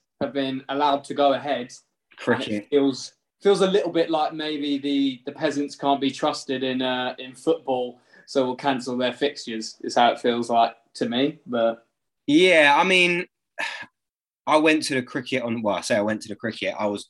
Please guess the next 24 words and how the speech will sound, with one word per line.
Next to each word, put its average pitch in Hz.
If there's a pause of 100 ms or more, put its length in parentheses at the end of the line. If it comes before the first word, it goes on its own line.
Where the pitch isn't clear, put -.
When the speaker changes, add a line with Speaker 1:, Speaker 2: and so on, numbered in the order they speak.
(100)
Speaker 2:
meant 120
to -
go 104
to -
the 101
cricket 104
on 98
the 98
Thursday, 98
and 92
then 92
obviously 92
the -
Friday, 92 (160)
um, 87 (580)
is 92
when 98
they 92
called 98
it 98
off 101
for 87
a 85
day. 90